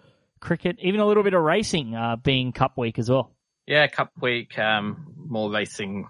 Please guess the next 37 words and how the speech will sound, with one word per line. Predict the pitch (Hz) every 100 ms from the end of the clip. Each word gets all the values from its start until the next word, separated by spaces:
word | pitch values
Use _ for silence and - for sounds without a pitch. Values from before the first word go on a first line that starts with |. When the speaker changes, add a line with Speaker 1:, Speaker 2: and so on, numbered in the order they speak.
| _
Speaker 2:
tomorrow | - 98 113 113 135
night, | 143 170 214
I | 131
think, | 151 196
Friday | - 117 110
night | 117 127
and | 117 113
Saturday. | - 120 107 107 110 110 123
Speaker 1:
Yep. | 120 - _ _ _ _ _ _
Speaker 2:
So, | - 92 90 95 - _ _
busy | 113 104
time. | - 101 101 104
We're | 107
looking | 101 98 107
at, | 95 - _ _
um, | - 87 85 82 80 _ _ _
college | - 92 90 -
basketball | 98 - - 95 92 87
and | 82
N | 98 90
B | 85
A | 90 98 95 95 87
and | 85
getting | 95 90
all | 90
that | 92 -
kind | 113 90
of |
stuff | - 95 98
up | -
and | 92
running. | 87 87 87 -
So, | - 85 85 - -
Speaker 1:
Yep. | 123 107 -
Speaker 2:
busy | 101 90
times | 98 90 90 -
here. | 85